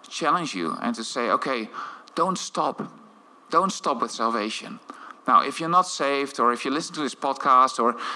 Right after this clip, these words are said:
you know, we're gonna pray for salvation. We always do it, because I, I think it's very important. But I also wanna stress out that it's not just salvation,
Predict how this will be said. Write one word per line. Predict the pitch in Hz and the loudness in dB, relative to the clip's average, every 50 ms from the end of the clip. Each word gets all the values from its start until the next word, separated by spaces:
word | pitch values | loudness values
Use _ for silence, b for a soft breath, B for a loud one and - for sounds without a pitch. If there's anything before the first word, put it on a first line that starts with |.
| B B B | B B B
you | - 120 | -4 -2
know, | 131 131 123 120 120 | 2 4 4 4 4
we're | 127 135 | 2 4
gonna | 151 165 160 | 4 4 4
pray | 143 - - 143 131 123 | 2 2 0 0 0 0
for | 120 117 | -2 -4
salvation. | - 117 107 104 107 104 98 - - - 101 | -2 -2 -2 0 0 -2 -4 -6 -6 -4 -2
We | 117 131 135 | 0 2 2
always | 131 135 135 127 117 - | 2 2 2 0 0 -2
do | 80 - | -6 -6
it, | - - - | -6 -6 -6
because | - 113 - 131 117 - - B B B B B - | -6 -2 0 -2 -2 -2 -6 B B B B B -2
I, | 110 110 - - 123 | 0 0 0 -2 -4
I | |
think | 123 - - 120 | -4 -4 -4 -4
it's | 110 - - | -4 -6 -6
very | 110 120 123 123 113 107 | -4 -2 -2 0 0 -2
important. | 107 107 - 127 123 - - 107 - - B B B B B B B B B B B B B B B B - | -2 -2 0 -2 -2 -2 -6 -10 -12 -14 B B B B B B B B B B B B B B B B -4
But | - 135 143 | -2 0 4
I | 147 | 4
also | 143 143 175 202 196 - 170 | 6 6 6 4 2 2 2
wanna | 143 139 127 | 2 2 0
stress | 120 - - - - - 147 147 - - | 0 -4 -6 -2 0 0 0 0 0 2
out | 156 151 135 120 107 | 4 6 6 6 4
that | 104 113 - | 2 -2 -2
it's | - - - - | -4 -6 -4 0
not | 151 147 156 143 | 2 2 2 2
just | - 131 120 - | 0 -4 -4 -2
salvation, | - 117 110 107 117 110 113 110 - - - - - | 0 0 0 2 0 -2 -2 -4 -6 -8 -10 -12 -14